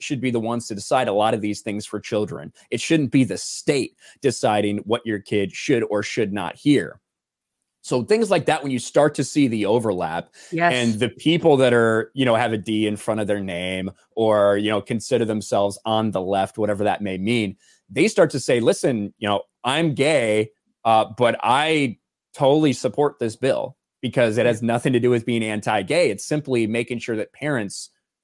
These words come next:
Speaker 1: uh, are having their rights respected by the state.
Speaker 2: Yes, I agree. That's the interesting place where the, the interesting coalitions that are coming together.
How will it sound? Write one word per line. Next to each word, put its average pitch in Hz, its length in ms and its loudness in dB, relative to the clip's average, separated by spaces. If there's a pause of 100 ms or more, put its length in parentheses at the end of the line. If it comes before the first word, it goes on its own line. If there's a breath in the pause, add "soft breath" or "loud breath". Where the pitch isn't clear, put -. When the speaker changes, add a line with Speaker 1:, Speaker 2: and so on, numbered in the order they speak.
Speaker 1:
uh, 104 320 4
are 107 420 2
having 139 360 0
their 113 120 2
rights 107 340 -2
respected - 720 -6 (200)
by 95 160 -2
the 82 100 -12
state. - 320 -10 (420)
Speaker 2:
Yes, 160 360 -12 (360)
I 160 80 -12
agree. 151 340 -10 (600)
That's 185 220 -2
the 180 120 -6
interesting 165 400 -8
place 143 400 -8 (140)
where 165 220 -2
the, 160 280 -4
the 165 220 -2
interesting 185 460 -4
coalitions 151 640 -2
that 139 120 -6
are 139 60 -2
coming 143 260 -8
together. 135 420 -4